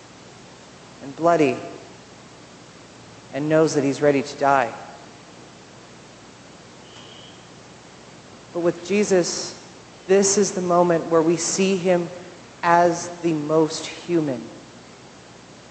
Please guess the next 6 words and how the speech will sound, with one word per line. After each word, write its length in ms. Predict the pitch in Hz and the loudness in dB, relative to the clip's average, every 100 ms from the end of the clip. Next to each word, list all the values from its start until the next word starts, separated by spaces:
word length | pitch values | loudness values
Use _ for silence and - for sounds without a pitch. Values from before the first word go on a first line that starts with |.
| - - - - - - - | -20 -20 -20 -20 -20 -18 -6
in 180 | 156 147 | -2 2
this 320 | 147 - - | 0 0 -6
time. 240 | 135 127 - - - - - - - - - - - - - - - - - - - - - - - - - - - - - - - - - | -8 -8 -12 -20 -20 -20 -20 -20 -20 -20 -20 -20 -20 -20 -20 -20 -20 -20 -20 -20 -20 -20 -20 -20 -20 -20 -20 -20 -20 -20 -20 -20 -20 -20 -6
In, 200 | 170 170 | -4 -4
in 160 | - 180 | -2 0
Mark's 380 | 175 190 - | 4 2 0